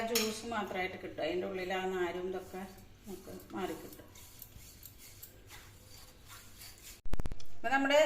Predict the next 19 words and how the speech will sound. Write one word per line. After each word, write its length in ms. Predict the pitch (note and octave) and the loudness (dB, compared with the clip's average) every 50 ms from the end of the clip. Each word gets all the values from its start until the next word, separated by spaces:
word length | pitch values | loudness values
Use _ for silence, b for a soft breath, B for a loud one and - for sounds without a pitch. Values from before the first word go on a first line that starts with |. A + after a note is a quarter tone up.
| - - | 6 4
ഇത്, 100 | C4+ C#4 C#4+ | 4 4 4
ഇതൊക്കെ 300 | C#4+ C#4+ C#4+ C#4 - D4+ C#4+ C4+ | 4 4 2 4 6 6 6 6
അരിച്ചെടുത്തിട്ടുണ്ട് 680 | - A3+ - - - D#4 C#4+ C4 - - G#3 G3 F#3+ | 6 2 -2 0 2 4 4 4 4 2 2 4 4
കേട്ടോ. 160 | G3 G3 G3 F#3+ F#3+ | 4 4 4 4 4
ഇത് 80 | G3 G3+ | 4 2
കണ്ടോ, 200 | G3+ G3 F3+ E3+ D#3 - - - - - - - - - - - - - - - - - - - - - | 2 0 0 0 0 -2 -4 -10 -16 -12 -10 -10 -10 -10 -12 -16 -18 -20 -20 -20 -20 -20 -20 -20 -14 -8
നല്ല 200 | G#3 G3+ G3+ G#3 G3+ G3+ - - A#3+ | -6 -4 0 2 2 2 0 -2 -6
ഇതിൽ 160 | A#3 A#3+ C#4 D#4 F4 | -4 -2 4 8 10
വെള്ളം 260 | D#4+ D4 C#4+ D4+ E4+ F#4 F#4+ | 10 10 10 8 8 8 8
ചേർക്കണമെങ്കിൽ 500 | F4+ D4+ D4 D4 D4 D4+ D4+ D4+ E4+ F4 F#4 | 8 8 8 6 4 2 4 4 4 6 8
ചേർക്കാം 260 | G4 C#4 - - - A3 | 8 6 8 8 6 4
കേട്ടോ. 160 | G#3+ A3+ A3 A3 | 4 4 2 2
നമുക്കിപ്പോ 380 | A3+ A3+ A3+ - C4 - - C#4 C#4+ D4+ D4+ D4 C#4 | 0 -2 -4 -4 -6 -6 -2 0 0 0 0 0 -2
ഇ-, 100 | C#4 C4 - | -4 -4 -4
ഇ-, 80 | C4+ C4 C4 C4 | -6 -4 0 0
ഞാനിപ്പോ 360 | B3 B3 B3 C#4 C4+ - C#4+ C#4 | 2 2 2 0 -2 -2 0 0
ഇങ്ങനെയാണ് 400 | C#4 C4+ A#3+ A#3+ B3 A#3+ A#3+ A#3+ A#3+ - A#3 A#3+ | 0 0 2 2 0 0 2 0 -2 -2 -4 -4
എടുക്കുന്നത്. 400 | A3+ G#3+ - - G#3+ G3+ G#3+ A3+ A3+ | -6 -4 -4 -4 -2 -2 -2 0 0
കുറച്ചൊരു 420 | A3 - - - - - C4 B3+ | 0 -2 -2 -6 -6 -4 -4 -2